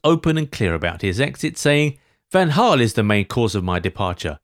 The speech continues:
I don't like Van Gaal, and I'm sure that he doesn't like me either." Anyway, that turned out to be not a very wise decision, as Rivaldo moved to A C Milan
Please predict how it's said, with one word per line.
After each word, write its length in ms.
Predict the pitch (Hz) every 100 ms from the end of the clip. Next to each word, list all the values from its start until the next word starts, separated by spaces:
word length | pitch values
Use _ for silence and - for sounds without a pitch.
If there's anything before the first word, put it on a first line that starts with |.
| -
I 100 | 104
don't 220 | 127 127
like 280 | 147 131 -
Van 220 | 107 92
Gaal, 300 | 98 85 85
and 120 | 95
I'm 60 | 101
sure 300 | - 156 151
that 160 | 151
he 180 | - 202
doesn't 380 | 113 87 90 98
like 240 | 117 107
me 280 | 131 160 92 -
either." 440 | 117 98 82 71 _ _ _ _ _ _ -
Anyway, 460 | 156 117 85 78 - -
that 200 | 240 220
turned 280 | - 175 139
out 160 | 139
to 120 | - 127
be 200 | 135 135
not 320 | 165 285 -
a 60 |
very 280 | 131 151 143
wise 340 | 131 139 135 123
decision, 540 | 127 - 214 110 101 - _
as 120 | 107 92
Rivaldo 480 | 90 101 104 104
moved 260 | 92 92 87
to 120 | -
A 100 | 104
C 200 | 98 104
Milan 460 | 104 214 185 160